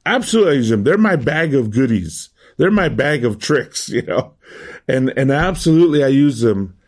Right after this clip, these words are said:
but they're, I'm not stuck with them. And I'm certainly, and this is really important, I'm certainly not limited by them.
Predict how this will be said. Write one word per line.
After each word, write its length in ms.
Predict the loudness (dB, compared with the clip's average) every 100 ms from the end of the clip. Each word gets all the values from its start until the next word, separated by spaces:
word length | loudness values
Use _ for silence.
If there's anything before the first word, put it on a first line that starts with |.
| -20 -20 _ -8
but 400 | -2 -2 -4 _ _ _ -20 -20
they're, 440 | -16 -16 -2 -2 0
I'm 180 | 0 0
not 220 | 0 -6
stuck 340 | -6 -6 -2
with 180 | -4 -4
them. 320 | -8 -8 -18 _ _ _ _ _ _ _ _ -4
And 120 | -2
I'm 80 | -2
certainly, 800 | 0 0 2 2 2 2 -2 -4 -20 _ _ _ _ -4
and 100 | -2
this 100 | 0
is 80 | 2
really 220 | 2 2
important, 340 | 0 -2 -2
I'm 80 | -6
certainly 380 | 0 2 2 4
not 400 | 2 2 -2 -2
limited 580 | 0 2 2 0 -2 -6
by 200 | -10 -10
them. 320 | -12 -14